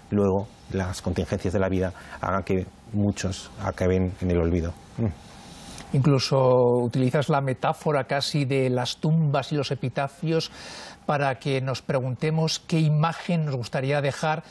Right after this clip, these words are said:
Speaker 2: al que, al caminante que pasa delante de nosotros cuando ya estemos muertos, ¿no?
Speaker 1: Justamente, justamente. Ese es en el, en el, en el ensayo de La imagen de tu vida, el que da título al libro.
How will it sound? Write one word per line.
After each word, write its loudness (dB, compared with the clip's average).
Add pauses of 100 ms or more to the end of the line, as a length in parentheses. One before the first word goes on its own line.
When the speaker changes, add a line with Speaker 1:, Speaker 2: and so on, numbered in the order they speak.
(240)
Speaker 2:
al -4
que, 2
al -2
caminante 4
que -4
pasa 0
delante 0
de 0
nosotros 0
cuando -2
ya 0
estemos -2
muertos, -2
¿no? -6
Speaker 1:
Justamente, -2
justamente. -4 (260)
Ese -2
es -2
en 2
el, 2
en -2
el, 0
en -2
el 2
ensayo 0
de 0
La 0
imagen -2
de 0
tu 0
vida, 2
el -2
que -4
da 0
título -2
al 0
libro. 0